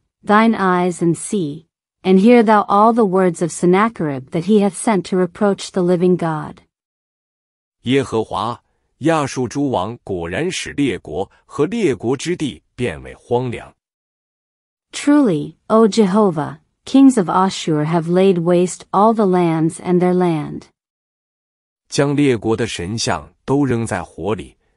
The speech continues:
Speaker 2: 因为他本不是神，乃是人手所造的，是木头、石头的，所以灭绝他。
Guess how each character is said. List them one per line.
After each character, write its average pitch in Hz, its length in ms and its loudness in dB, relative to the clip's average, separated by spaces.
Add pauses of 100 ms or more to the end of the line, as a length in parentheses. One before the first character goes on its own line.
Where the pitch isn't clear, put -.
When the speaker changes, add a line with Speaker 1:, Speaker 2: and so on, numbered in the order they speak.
(160)
Speaker 2:
因 110 180 -4
为 101 100 -2
他 117 200 -8
本 67 320 -14
不 - 140 -8
是 135 220 -6
神， 80 300 -12 (320)
乃 120 200 -2
是 180 180 -6
人 139 240 -2
手 170 240 -2
所 78 260 -8
造 131 300 -4
的， - 180 -14 (180)
是 - 200 -6
木 160 300 -2
头、 - 320 -14 (140)
石 85 400 -10
头 82 240 -10
的， - 180 -20 (220)
所 - 260 -10
以 71 120 -12
灭 90 300 -6
绝 - 240 -16
他。 - 280 -18